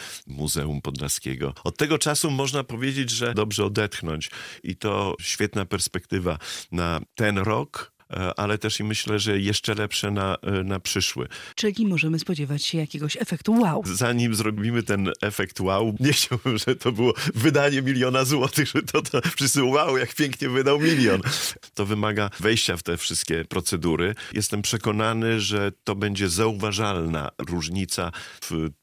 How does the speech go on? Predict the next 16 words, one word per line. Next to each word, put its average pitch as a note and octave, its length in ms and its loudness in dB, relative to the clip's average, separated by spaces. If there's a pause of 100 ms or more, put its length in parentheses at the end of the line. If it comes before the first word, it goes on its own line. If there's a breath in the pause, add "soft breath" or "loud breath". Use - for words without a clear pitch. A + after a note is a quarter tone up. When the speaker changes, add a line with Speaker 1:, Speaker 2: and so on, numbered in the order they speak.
Speaker 1:
tym, F2 140 0
co F2 160 -2
było E2 340 0 (100)
w, E2 80 -6
y, D#2 560 -2
poprzednich F2+ 800 -4
latach. E2+ 680 -4 (320 loud breath)
Tu C#3 120 -4
gwarantem C3 600 -2 (140)
są A2+ 300 -6 (140)
przede A2+ 260 -6
wszystkim A2 380 -6 (160 loud breath)
projekty A2+ 400 -2
pracowników, G#2 680 -4
którzy F#2 500 -6
przygotowują, G2 800 -4